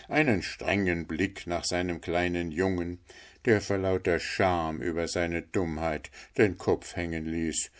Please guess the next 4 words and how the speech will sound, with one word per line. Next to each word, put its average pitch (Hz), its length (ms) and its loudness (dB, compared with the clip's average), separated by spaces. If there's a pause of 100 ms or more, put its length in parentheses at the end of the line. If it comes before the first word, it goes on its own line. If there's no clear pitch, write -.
(120)
und 135 320 2
ganz 101 360 0
puterrot 87 840 2
anlief 85 680 -2